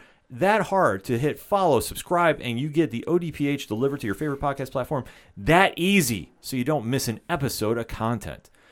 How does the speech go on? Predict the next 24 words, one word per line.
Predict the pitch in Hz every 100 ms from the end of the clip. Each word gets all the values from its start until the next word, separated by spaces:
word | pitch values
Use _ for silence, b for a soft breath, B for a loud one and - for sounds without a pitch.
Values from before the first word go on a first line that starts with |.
| b b -
Also, | 190 190
while | 175 165
you're | 170
at |
the | 165
website, | 160 143 101
check | 160 175
out | 175
the |
classified | - 190 196 - 131 104
section, | 107 - 95
whi-, | 101 110 113 -
which | 127 -
has | 127 113 - b b b
friends | _ 131 127
of | 143
the |
show, | 135 185 185 127
organizational | - 117 127 131 139 135 131
links | 147 151
supporting | - 151
Black | 143 147
Lives | 160 147 -
Matter, | 165 123